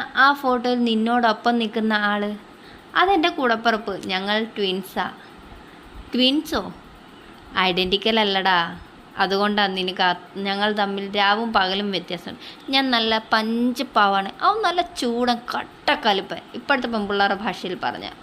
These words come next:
കൊള്ളാം. പക്ഷേ ഇയാളെ ഞാൻ ഇതിനു മുമ്പ് കണ്ടിട്ടുണ്ട്. ആര്, ഇവനെയോ? കാണാൻ യാതൊരു ചാൻസും ഇല്ല. "അല്ലടാ, സത്യം, ഞാൻ ഇവനെ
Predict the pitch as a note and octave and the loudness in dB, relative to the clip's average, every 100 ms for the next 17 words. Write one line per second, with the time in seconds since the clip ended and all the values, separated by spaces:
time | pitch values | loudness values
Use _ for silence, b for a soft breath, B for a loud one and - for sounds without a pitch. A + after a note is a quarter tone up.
0 | - - - - - - - B3+ G#3 B2 | -20 -20 -20 -20 -20 -20 -4 2 2 2
1 | - - - - - - - - - B | -4 -16 -20 -20 -20 -20 -20 -20 -20 B
2 | B B B B - D4 - D#4+ D4 C#4 | B B B B 0 0 2 0 2 2
3 | C#4+ D#4 D4 C#4+ C4+ C4+ C#4 C4 C4 A#3 | 2 2 -2 -2 -2 -2 -2 -2 -2 0
4 | G#3+ A3 G#3+ - - A#3 A#3 A#3 A3+ A3+ | 0 -2 -4 -8 -2 2 4 4 2 2
5 | A3 G3 F3 F3+ B B B B - A#3+ | 2 2 -2 -10 B B B B -4 2
6 | A#3+ B3 B3 B3 A#3+ B3 C4 D4 C#4 B3+ | 4 4 2 2 2 2 2 0 2 2
7 | A#3+ A#3 G3 F3+ F3 F#3+ F#3+ - B B | 0 0 0 -2 -6 -8 -10 -12 B B
8 | - B3 C4+ C#4 A#3 - - A3 - B3+ | 2 4 4 2 0 -4 0 0 2 -2
9 | G#3+ - B B A#3+ A#3+ A#3 A3+ | -2 -4 B B 0 2 2 2